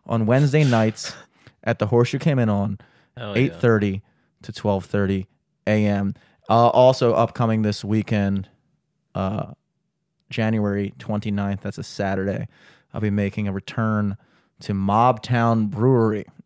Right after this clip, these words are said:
Speaker 1: If you are a white guy in your late twenties or thirties and you wanna come out to this brewery with your dog that has a sweater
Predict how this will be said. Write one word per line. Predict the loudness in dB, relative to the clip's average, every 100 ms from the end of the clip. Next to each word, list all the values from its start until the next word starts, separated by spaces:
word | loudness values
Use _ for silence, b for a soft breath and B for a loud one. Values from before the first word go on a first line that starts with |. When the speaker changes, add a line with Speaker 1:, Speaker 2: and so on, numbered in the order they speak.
| 0
Speaker 1:
If | 0 2
you | 2 2 6
are | 6 8 8 6 4 b b b b b
a | 2 2
white | 4 4 4
guy | 2 4 2 -2 -10 _ _ -8
in | -4
your | -2 -2
late | 0 -2 -2
twenties | 2 4 6 6 2 -2 -12 _ _ _ _ _ -6
or | 0 0
thirties | 4 4 6 4 0 -10 _ -20 _ _ _ _ _ -20 -8
and | -4 -2 0 -2 -2 -6
you | -8 -4 -2 0 0 0 -4 _ _ _
wanna | -4 0 0
come | 0 2
out | 2 2 0
to | -2 0
this | 0
brewery | -2 0 4 4 4 0 -4 b b b b
with | -4 -2
your | -4 -6
dog | 0 4 8 6 6 0
that | -4
has | -2 -2 -2
a | -4 -10 -18
sweater | -8 0 4 4 2 0